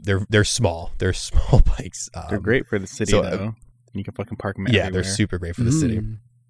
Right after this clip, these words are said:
Speaker 1: So
Speaker 3: Crazy.
Speaker 1: but yeah, that's my, um, that's my, my car vaporwave talk for, for the week, I think.
Speaker 3: Yeah, that's great. It was a great idea.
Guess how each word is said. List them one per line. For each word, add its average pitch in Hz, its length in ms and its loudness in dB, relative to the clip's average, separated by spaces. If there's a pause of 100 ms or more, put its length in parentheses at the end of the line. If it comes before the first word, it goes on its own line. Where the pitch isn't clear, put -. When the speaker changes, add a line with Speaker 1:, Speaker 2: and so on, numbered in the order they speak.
(300)
Speaker 1:
So - 300 -12 (460)
Speaker 3:
Crazy. 110 380 0 (140)
Speaker 1:
but 131 120 8
yeah, 101 200 4
that's - 260 0
my, 101 280 6
um, 90 340 0 (320)
that's - 180 -6
my, 98 220 0 (360)
my 92 140 -6
car 90 320 -2
vaporwave 85 520 -4
talk 87 300 -6
for, 82 360 -8 (200)
for 98 180 -2
the 85 100 -4
week, 85 340 -10 (140)
I 92 80 -4
think. 85 340 -10 (240)
Speaker 3:
Yeah, 127 220 -2 (120)
that's 135 400 -4
great. 135 280 0
It 131 40 -4
was 123 120 -8
a - 40 -14
great 123 400 0
idea. 113 540 -6